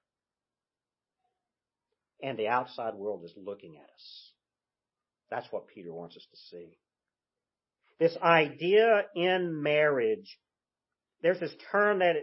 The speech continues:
that's thrown around out there a lot, and I think it's a very valid term. It's a way of understanding the, the biblical role of marriage. And it's this idea of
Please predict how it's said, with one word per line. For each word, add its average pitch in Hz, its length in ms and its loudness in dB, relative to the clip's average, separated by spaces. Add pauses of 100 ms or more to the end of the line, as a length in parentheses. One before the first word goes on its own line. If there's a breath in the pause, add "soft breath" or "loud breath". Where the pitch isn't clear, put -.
that's 143 320 -2
thrown 151 200 0
around 139 380 0
out 123 180 -2
there 123 100 -4
a 117 60 -4
lot, 123 220 -2
and 127 80 -6
I 120 60 -6
think 185 240 -8
it's - 140 -12
a 117 140 -12
very 131 360 -2
valid 131 440 2 (160)
term. 117 320 -8
It's 107 140 -12
a 123 60 -8
way 165 160 2
of 175 160 2
understanding 127 840 -6
the, 107 200 -6 (340)
the 165 80 2
biblical 165 760 2
role 127 480 4
of 107 120 -8
marriage. 98 720 -10 (1400)
And 185 140 4
it's 196 120 -2
this 185 180 -2
idea 175 560 4
of 156 200 -2